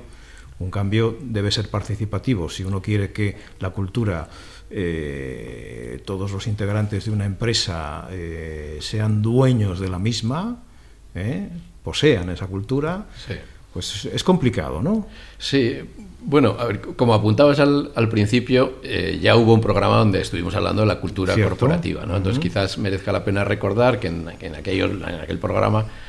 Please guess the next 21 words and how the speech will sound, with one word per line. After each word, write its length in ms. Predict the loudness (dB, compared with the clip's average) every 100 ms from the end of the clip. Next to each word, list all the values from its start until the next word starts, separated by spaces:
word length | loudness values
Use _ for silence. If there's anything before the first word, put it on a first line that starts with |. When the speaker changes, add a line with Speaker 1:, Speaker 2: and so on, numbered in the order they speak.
| -16 -8
Speaker 2:
decíamos 480 | -6 0 4 4 2
que 140 | 0
la 120 | 0
cultura 280 | -2 -4 -2
corporativa 340 | -2 -2 0 0
de 80 | 0
una 420 | -2 -4 -4 -6
institución 800 | -8 -6 -6 -4 2 6 6 4
o 40 |
de 100 | 2 -2
una, 240 | -2 -4 -8 -20 -18 -4
de 100 | 0
una 80 | 0
empresa 540 | 0 0 0 0 -2 -10 -10
refleja 720 | -6 -2 0 0 2 0 0
los, 460 | -2 0 0 -4 -8
lo 100 | -6
que 80 | -2
son 140 | 2 4
los 120 | 4
rasgos 560 | 4 2 2 2 0